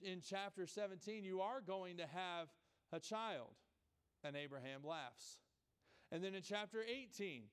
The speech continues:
he tells Sarah, "You're going to have a son." And Sarah laughs. Well, th-, it was laughable to them because of their age, 'cause it was physically impossible. It says in chapter eighteen that it ceased to be with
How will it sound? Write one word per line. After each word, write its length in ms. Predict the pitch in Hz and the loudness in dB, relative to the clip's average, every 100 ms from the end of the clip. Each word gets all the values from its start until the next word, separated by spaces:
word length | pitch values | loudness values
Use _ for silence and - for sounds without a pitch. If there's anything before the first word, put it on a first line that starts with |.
| - - | -18 -6
he 140 | - 202 | -2 0
tells 320 | 214 214 214 | 4 2 2
Sarah, 400 | - 269 285 170 | 0 4 4 2
"You're 180 | 143 185 | 2 2
going 360 | 202 226 233 | 4 2 2
to 60 | 196 | -2
have 280 | 143 180 185 | 0 0 0
a 60 | |
son." 400 | 196 - 262 190 120 - - - | -2 0 2 0 -4 -14 -14 -6
And 160 | 196 196 | -4 -4
Sarah 460 | - 247 262 220 | 0 2 4 2
laughs. 760 | 175 165 156 127 117 - - - | 2 2 2 0 -4 -8 -8 -4
Well, 400 | 143 147 175 214 - _ _ _ _ _ _ - 120 131 | 2 2 2 -2 -10 _ _ _ _ _ _ -12 -12 2
th-, 100 | 190 | 4
it 100 | 196 | 6
was 160 | 185 160 | 4 4
laughable 560 | 175 208 247 247 208 185 | 4 2 2 2 2 2
to 120 | 180 | 0
them 160 | 226 262 | -2 -2
because 320 | 196 208 190 | 0 0 0
of 100 | 196 | 0
their 140 | 208 | 0
age, 440 | 220 254 127 - - - | 0 -2 -4 -10 -6 2
'cause 180 | 208 190 | 4 4
it 100 | 202 | 0
was 120 | 190 | 0
physically 500 | 214 185 185 190 185 | -2 -2 -2 -2 -2
impossible. 760 | 190 220 233 226 208 165 117 - _ - | 0 0 0 0 0 0 -2 -6 _ 2
It 200 | 185 - | 2 4
says 280 | 190 196 190 | 2 2 0
in 100 | 180 | -2
chapter 360 | 185 185 180 | 0 0 0
eighteen 420 | 180 185 185 208 | 0 -2 -2 -2
that 120 | 208 160 | 0 0
it 100 | 151 | -2
ceased 340 | 190 190 - | -4 -2 0
to 80 | 190 | 0
be 240 | 180 208 | 2 0
with 220 | 196 185 | 2 0